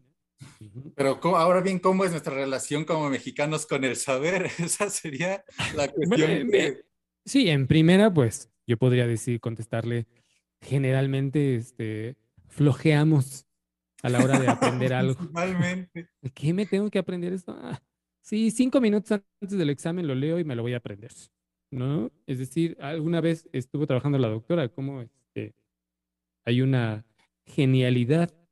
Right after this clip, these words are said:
Speaker 1: en nuestra cultura, ¿no? De mexicana, pero es huevón.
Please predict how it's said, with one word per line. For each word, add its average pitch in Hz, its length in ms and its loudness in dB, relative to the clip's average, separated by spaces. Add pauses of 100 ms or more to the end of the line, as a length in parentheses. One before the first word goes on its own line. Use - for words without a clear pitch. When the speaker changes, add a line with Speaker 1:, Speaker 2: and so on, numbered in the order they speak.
Speaker 1:
en 117 100 -10
nuestra 110 260 -8
cultura, 147 480 0
¿no? 127 160 -6
De 180 100 -6
mexicana, 123 600 -4 (440)
pero 117 180 0
es 151 80 2
huevón. 208 360 4